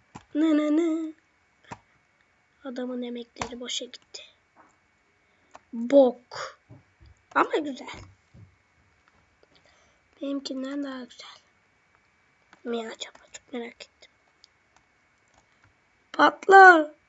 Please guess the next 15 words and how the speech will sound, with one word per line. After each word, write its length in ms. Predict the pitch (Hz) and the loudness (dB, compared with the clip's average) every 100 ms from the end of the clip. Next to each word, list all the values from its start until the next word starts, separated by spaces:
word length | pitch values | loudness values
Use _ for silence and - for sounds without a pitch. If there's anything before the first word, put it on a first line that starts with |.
| - | -8
Patlamadı. 760 | - 370 403 403 381 330 349 311 285 _ _ _ _ _ _ _ _ _ _ _ - | -4 -2 2 2 4 6 6 6 -2 _ _ _ _ _ _ _ _ _ _ _ -8
Kim 200 | 370 359 | -4 -2
kazanacak 800 | 381 339 330 311 302 311 - - | -2 -4 -2 -2 -4 -10 -18 -12
ya? 340 | 269 269 269 - _ _ _ _ _ _ _ _ _ _ _ _ _ _ - | -12 -12 -16 -20 _ _ _ _ _ _ _ _ _ _ _ _ _ _ 0
Hmm. 640 | 311 415 415 359 269 220 233 - _ _ _ _ _ _ - - | 6 8 8 6 2 -4 -12 -20 _ _ _ _ _ _ -2 12
Oo, 520 | 480 480 392 339 320 | 12 12 12 10 8
bu 160 | 440 466 | 8 10
çok 240 | 453 427 | 8 8
güzel 400 | - 349 330 330 | 2 -2 -6 -2
abi. 560 | 349 359 330 320 320 277 247 - _ _ _ _ _ _ _ _ - - | 0 0 -2 -4 -4 -4 -10 -16 _ _ _ _ _ _ _ _ -14 0
Abi. 560 | 359 285 370 330 277 262 247 _ _ _ _ _ _ - _ - - - | 0 6 8 8 4 -4 -8 _ _ _ _ _ _ -20 _ -20 -16 -2
Ama 300 | 285 359 359 | 4 4 6
yine 460 | 330 339 311 277 | 6 4 2 -4
de 220 | 320 277 | -6 -6
bok. 640 | 294 - - _ - - | -8 -10 -12 _ -20 -20